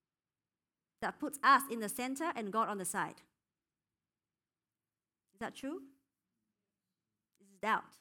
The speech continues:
It's a form of pride that puts us in the center and God on the side. But God is so patient and long-suffering.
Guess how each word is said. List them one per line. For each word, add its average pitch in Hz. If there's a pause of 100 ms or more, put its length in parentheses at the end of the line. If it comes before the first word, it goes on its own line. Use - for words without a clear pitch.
It's -
a 208
form 254
of 233
pride - (200)
that -
puts -
us 220
in 220
the 190
center 294
and 202
God 214
on 202
the 180
side. - (1700)
But 226
God 269
is 302
so 247
patient 240
and 196
long-suffering. 196